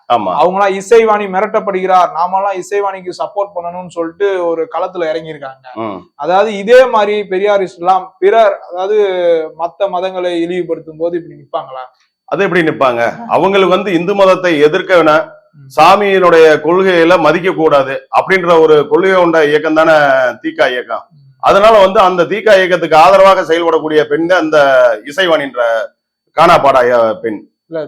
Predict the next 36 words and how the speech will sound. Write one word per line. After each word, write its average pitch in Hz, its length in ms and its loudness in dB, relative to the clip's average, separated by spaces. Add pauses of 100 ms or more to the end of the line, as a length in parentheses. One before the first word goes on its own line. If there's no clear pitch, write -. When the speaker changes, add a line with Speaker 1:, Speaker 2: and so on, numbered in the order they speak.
Speaker 2:
தாடிக்காரன் 185 680 -2
பேத்தி 175 380 -6
அப்படின்லாம் 151 500 -12
வருது 135 260 -18
அந்த 131 160 -20
வார்த்தை. 131 140 -20
Speaker 1:
தாடிக்காரன் 208 540 2
பேத்தின்றது 196 500 -2
இது 170 220 0
ஏன் 170 140 4
அந்த 151 200 2
தாடிக்காரர் 175 560 4
யாருன்னு 165 380 4
பேரை 175 240 2
சொல்ல 151 160 0
வேண்டியதானே? 143 300 -2
கானா 170 220 2
பாட்டுல 156 240 2
அந்த 143 160 0
வார்த்தை 151 380 2
வர 147 200 4
இல்லையா? 147 300 2
Speaker 2:
ம். - 220 -10 (480)
Speaker 1:
பெரியார் 180 360 4
பேத்தின்றது 170 600 0
உங்களுக்கு 156 260 2
வராதா? 147 440 4 (220)
Speaker 2:
ம். - 140 -20 (420)
Speaker 1:
அதாவது 170 320 2 (180)
என்னன்னா, 151 360 2 (640)
இந்த 170 320 0
பாடல் 208 460 4
மூலியமா 196 420 2
நீங்க 170 180 2
என்ன 165 300 2
அடைஞ்சிட்டீங்க? 139 480 -2